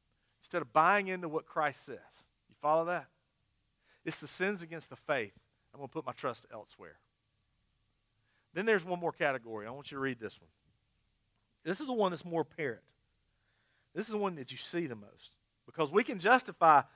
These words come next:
"Well, it's my body. I can do what I want to with my body. And I'm gonna do, da, da, da, da, you know, whatever, man." The Bible says your body is a temple to the Lord and you need to treat it such a way, right? And then you can say, "Well, it's my faith."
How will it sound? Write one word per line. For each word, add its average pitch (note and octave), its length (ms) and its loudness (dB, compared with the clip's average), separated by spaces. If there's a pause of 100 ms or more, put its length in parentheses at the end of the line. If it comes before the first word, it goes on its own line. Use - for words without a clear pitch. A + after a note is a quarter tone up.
(180)
"Well, E3+ 120 4
it's E3 120 2
my F#3 220 8
body. F#3 420 12
I E3+ 80 8
can D#3+ 120 -4
do E3+ 160 4
what G#3 100 6
I G3+ 80 8
want F#3 240 2
to D#3 140 -2
with C#3+ 80 0
my E3 180 8
body. D#3+ 400 8
And C3 80 -4
I'm C#3 60 -4
gonna C#3+ 120 -12
do, D#3 120 2
da, G3 100 2
da, F#3+ 320 -2
da, F3 360 -6
da, D3 180 0
you E3 100 0
know, C#3+ 100 4
whatever, C3 440 2
man." A2+ 240 -4 (180)
The - 80 -20
Bible F3 260 10
says E3+ 180 -2
your D#3 80 -6
body D3+ 260 6
is C#3 80 -6
a C3+ 60 -10
temple D3+ 260 -10
to C#3+ 100 -16
the C3+ 80 -14
Lord C#3+ 260 -2
and C3+ 80 -20
you C3 60 -16
need A#2 80 -20
to G#2 40 -20
treat C3 200 -10
it G#2 80 -20
such G#2+ 220 -16
a - 20 -20
way, F2+ 180 -20
right? A2+ 220 -2 (1700)
And A#2+ 80 -12
then C#3+ 80 -4
you E3 80 -8
can D#3 60 -10
say, D#3 140 2
"Well, D#3 80 0
it's C#3+ 100 -6
my D3+ 140 4
faith." C#3+ 480 4